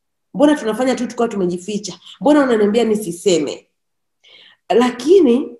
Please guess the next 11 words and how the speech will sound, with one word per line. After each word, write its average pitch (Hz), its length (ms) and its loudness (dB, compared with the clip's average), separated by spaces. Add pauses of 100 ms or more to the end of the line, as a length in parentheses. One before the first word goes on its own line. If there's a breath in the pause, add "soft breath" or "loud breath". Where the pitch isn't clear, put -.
(680)
alikuwa 247 340 0
haumii, 202 800 0 (1300)
lakini 226 260 2
anahisi 240 300 0
kwamba 214 180 -2
sio 220 160 -6
sawa. - 540 -16
Ila 302 220 2
siku - 340 -12
zote 311 340 -4
anasema 214 600 -4